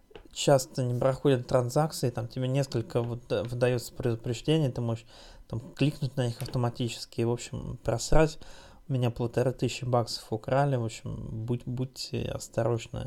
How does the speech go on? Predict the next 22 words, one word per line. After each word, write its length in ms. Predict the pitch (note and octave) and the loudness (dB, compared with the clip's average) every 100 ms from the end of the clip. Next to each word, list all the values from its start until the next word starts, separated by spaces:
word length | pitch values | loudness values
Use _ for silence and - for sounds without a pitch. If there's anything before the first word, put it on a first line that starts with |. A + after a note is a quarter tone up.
| A#2 | -6
будьте 380 | A2+ A#2+ - A#2 | -4 -4 -4 -6
аккуратны. 440 | A2+ A#2+ A#2+ A#2+ - - - - - - - - - - - - - - - - | -4 -2 -2 -4 -14 -20 -20 -20 -20 -20 -20 -20 -20 -20 -18 -18 -20 -20 -20 -20
Че 220 | - - B2+ | -16 -2 0
еще 280 | A#2+ - | 0 2
рассказать? 720 | B2 - - A#2 - A2+ - - - | 2 0 -2 -4 -2 -4 -4 -14 -8
Ах, 320 | - B2 A2 - | 0 2 2 0
да, 360 | G#2+ A#2 A2+ | 4 4 6
я, 500 | G#2+ A2 G#2+ G#2+ A2 A2+ - - - - | 2 -2 -2 -4 -6 -10 -18 -20 -20 -2
помните, 440 | C#3+ D#3 C#3 - | 2 4 4 2
в 60 | A2+ | 2
восемнадцатом 720 | A2+ - B2 B2 A#2 - A#2 | 0 0 0 2 0 -4 -2
году 280 | A2+ A#2 B2 | 0 0 0
ходил 340 | - A#2 B2 | 0 2 2
на 140 | A2+ A2+ | 2 2
митинги, 540 | C3 D3+ - A#2 A2 | 2 0 -2 0 0
там, 520 | A2 A2+ A2+ B2+ C3+ - - - - - - - | -2 -6 -6 -8 -12 -16 -18 -18 -18 -20 -18 -10
а, 220 | B2+ G#2+ | -6 -6
потом 240 | - - | -6 -6
в 40 | A2 | 0
двадцать 280 | A2+ G#2 - | 4 2 4
первом 320 | D3 C#3 B2 | 6 6 4
тоже. 300 | - A#2 A2 | 0 0 0